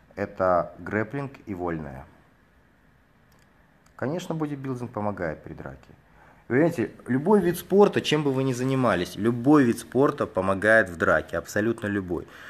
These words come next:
Даже если вы занимаетесь бегом, в-, при прочих равных у вас есть преимущество, у вас больше выносливость. Если вы акробат или гимнаст,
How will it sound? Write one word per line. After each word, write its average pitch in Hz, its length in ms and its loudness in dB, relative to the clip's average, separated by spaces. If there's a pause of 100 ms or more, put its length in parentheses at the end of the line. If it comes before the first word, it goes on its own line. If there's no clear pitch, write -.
(160)
Даже 135 320 6
если 135 240 -2
вы 131 160 0
занимаетесь 117 720 0
бегом, 85 500 0 (1000)
в-, 82 240 -14 (540)
при 113 100 2
прочих 131 480 0
равных 120 480 4
у 90 80 -4
вас 107 220 2
есть 107 160 -2
преимущество, 95 720 -4
у 78 80 -8
вас 87 200 0
больше 90 360 -4
выносливость. 87 560 -6 (400)
Если 101 340 -2
вы 117 240 4
акробат 104 640 4
или 104 120 0
гимнаст, 104 600 0